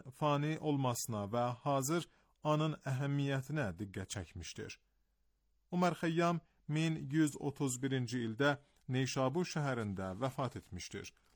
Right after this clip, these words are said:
Lakin onun mirası bu gün də yaşayır.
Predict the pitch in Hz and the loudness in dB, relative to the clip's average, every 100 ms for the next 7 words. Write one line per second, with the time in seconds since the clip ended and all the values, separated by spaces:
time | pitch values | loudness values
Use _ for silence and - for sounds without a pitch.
0 | 123 117 - 127 127 - 131 139 175 165 | -4 -2 -2 -4 -4 -6 -2 0 0 0
1 | 156 147 - 180 - _ _ - 170 147 | 2 2 2 0 -2 _ _ -2 -2 0
2 | 110 92 92 92 131 123 - 82 - 104 | -2 -2 -4 -4 -4 -4 -6 -10 -12 -16